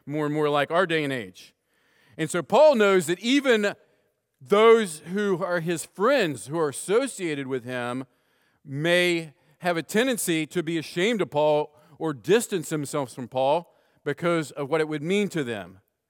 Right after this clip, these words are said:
And ultimately, Paul says that means that you're distancing yourself from Jesus. You're distancing yourself from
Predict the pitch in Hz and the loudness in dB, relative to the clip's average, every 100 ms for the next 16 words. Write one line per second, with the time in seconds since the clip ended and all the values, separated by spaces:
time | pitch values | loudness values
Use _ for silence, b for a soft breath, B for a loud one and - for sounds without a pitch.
0 | _ _ _ _ _ _ 151 151 214 - | _ _ _ _ _ _ -6 2 2 2
1 | 156 131 143 143 - 139 117 131 - 143 | -4 -4 0 0 0 -4 -4 -6 -8 -8
2 | 139 135 117 127 117 143 - 131 110 - | -6 -6 -8 -12 -10 -12 -10 -12 -12 -12
3 | 135 123 113 - 131 - 110 101 165 110 | -10 -10 -10 -8 -8 -8 -14 -10 -12 -12
4 | 90 - b b 127 135 139 139 143 127 | -18 -20 b b -14 -10 -8 -8 -10 -10
5 | 127 - 131 117 117 - 120 123 123 110 | -12 -12 -10 -8 -10 -6 -6 -4 -6 -6